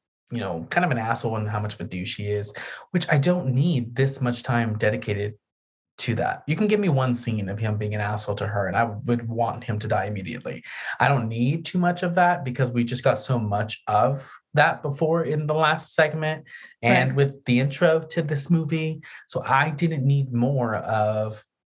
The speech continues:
Speaker 1: him being an awful man because, like, I get it. I get it. I don't need to see too much of it.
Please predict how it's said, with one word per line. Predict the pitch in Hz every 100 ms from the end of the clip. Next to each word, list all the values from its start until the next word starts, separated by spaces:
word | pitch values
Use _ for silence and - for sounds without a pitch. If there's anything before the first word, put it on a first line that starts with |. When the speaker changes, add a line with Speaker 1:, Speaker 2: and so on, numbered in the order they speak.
| _
Speaker 1:
him | - 123 117 120
being | 117 120
an | -
awful | 98 104 107 107 107 101 -
man | 95 71 101 190
because, | 180 170 160 143
like, | 139
I | 143
get | - 139
it. | 87 - -
I | 110
get | - 123
it. | 101
I | 98
don't | 117 120
need | 120 117
to |
see | 104 98
too | -
much | 92 -
of | -
it. | 67